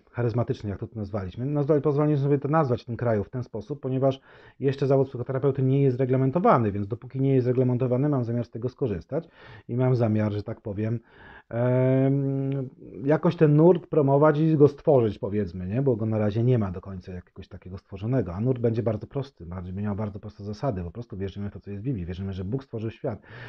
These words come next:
i z tego podejścia, i że istnieje człowiek, istnieje duch, dusza, ciało i z tego podejścia, e, zakładamy, że po prostu inaczej troszkę pracujemy z ludźmi, tak?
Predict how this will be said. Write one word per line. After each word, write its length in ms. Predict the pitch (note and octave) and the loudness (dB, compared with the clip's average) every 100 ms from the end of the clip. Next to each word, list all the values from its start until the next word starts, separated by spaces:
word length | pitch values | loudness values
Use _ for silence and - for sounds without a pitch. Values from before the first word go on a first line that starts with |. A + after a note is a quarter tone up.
| A#2 F3+ - | -12 -12 -6
i 340 | B2+ B2 C3 - | -2 0 -2 -6
z 200 | - _ | -20 _
tego 460 | G3+ A3 A#2 F#2+ - _ - | 4 4 4 0 -4 _ -10
podejścia, 800 | A2 A2 F#3 G#3 - G2 F#2 A#2 _ - | -2 6 6 6 0 -10 -10 -10 _ -12
i 80 | G#2 | 0
że 120 | B2+ | 2
istnieje 320 | A#2+ C#3 A#2+ | 2 0 0
człowiek, 300 | A#2+ G#2+ G2 | 0 0 0
istnieje 460 | A2+ A#2+ - G#2+ G2+ | -2 -6 -4 -2 0
duch, 340 | C3 F3 E3 | 2 2 0
dusza, 440 | G#2 C3+ - A#2+ A2 | -2 -2 0 -4 -4
ciało 460 | - C3 D#3 B2+ - | -2 2 2 2 -2
i 80 | A#2+ | -10
z 60 | |
tego 260 | - G#3 G3+ | -2 2 4
podejścia, 640 | C#3+ C3 G3 G3+ - A2+ - - - - - - | 4 4 4 2 -6 -10 -10 -20 -20 -20 -16 -6
e, 420 | A2+ A2+ A#2 A#2 - - C3+ | -2 2 2 2 -2 -12 -4
zakładamy, 800 | B2+ D3 E3+ D3+ A#2+ A2 C#3+ F3+ C3+ | 0 4 6 8 8 6 2 0 -4
że 500 | A2 C3 D3 E3+ F3+ | -4 2 2 2 0
po 100 | D#3 | -4
prostu 320 | A#2 A#2+ - | -4 -4 -6
inaczej 540 | - D#3 F#3 G#3 G3+ - | -4 0 2 2 0 0
troszkę 300 | A#2 - C3+ | -4 -6 -2
pracujemy 640 | C3 - A2 A2 C#3 D3+ - | -2 -2 -2 2 0 0 -4
z 120 | D#3 | -2
ludźmi, 400 | D4 A3+ G#2 D#2+ - _ _ _ _ | 2 2 2 -2 -8 _ _ _ _
tak? 260 | - C3+ | -10 -8